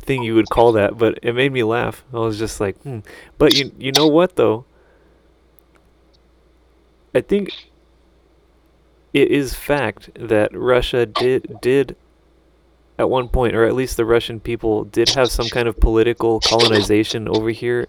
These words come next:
in the United States, or the North, North America, I should say. Um, I know the Chinese were here, and that's why North, uh, native North Americans share a lot of similar, um,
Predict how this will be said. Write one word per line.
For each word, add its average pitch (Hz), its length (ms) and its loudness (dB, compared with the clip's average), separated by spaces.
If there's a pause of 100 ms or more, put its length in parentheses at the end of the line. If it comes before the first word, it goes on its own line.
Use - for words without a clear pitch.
in 107 400 -6 (300)
the 113 80 -4
United 110 320 -2
States, - 400 -4
or 107 160 0
the 107 200 -12
North, 113 280 4 (240)
North 135 220 4
America, 127 440 0
I 127 80 2
should 127 200 -10
say. 135 240 -4 (640)
Um, 107 400 -4 (100)
I 120 80 -2
know 135 140 0
the 151 100 2
Chinese 135 540 -6
were 110 80 -10
here, 110 320 -4 (520)
and 120 100 -4
that's 113 180 -2
why 117 160 2
North, 110 400 -2
uh, 104 280 0 (300)
native 117 420 -2
North 104 220 -6
Americans 107 760 -6
share 113 340 0
a 101 60 2
lot 104 220 2
of 98 160 -4
similar, 107 600 -6
um, 98 340 -12